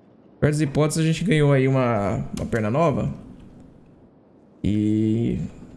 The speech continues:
Quem sabe, né? Tiram os membros dos caras, não sei. Apesar que eles tão bem fortinhos, eu imagino.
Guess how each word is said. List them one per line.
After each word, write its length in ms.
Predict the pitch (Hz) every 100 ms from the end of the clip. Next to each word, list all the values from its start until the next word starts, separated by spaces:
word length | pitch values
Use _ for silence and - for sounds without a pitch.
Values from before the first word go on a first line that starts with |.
| - - - - - - - - -
Quem 160 | 165
sabe, 280 | 147 165 143
né? 80 | 156
Tiram 280 | - 156 143
os 140 | 120
membros 320 | 135 147 123
dos 160 | 117 -
caras, 260 | - 135 139
não 80 |
sei. 260 | 139 160 160 - - - - - - - - - - - - - - - -
Apesar 240 | 147 170
que 420 | 170 202 185 175 170 - 196
eles 140 | 165
tão 120 | 180
bem 400 | 156 139 160 220
fortinhos, 520 | 233 202 165 160 151
eu 80 | 151
imagino. 520 | 160 175 165 180 220